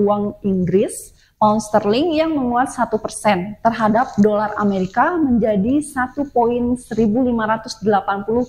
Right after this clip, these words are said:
per pound. Informasi lainnya datang dari benua kanguru, Australia yang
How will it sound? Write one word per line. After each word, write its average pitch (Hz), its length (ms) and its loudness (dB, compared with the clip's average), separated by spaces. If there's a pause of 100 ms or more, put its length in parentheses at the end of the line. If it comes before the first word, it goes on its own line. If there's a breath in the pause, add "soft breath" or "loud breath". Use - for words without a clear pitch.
per 214 240 -2
pound. - 320 -8 (1400 loud breath)
Informasi 277 560 2
lainnya 277 400 2
datang 320 480 0
dari 247 400 0
benua 220 480 0
kanguru, 220 640 0
Australia 240 640 0
yang 294 160 0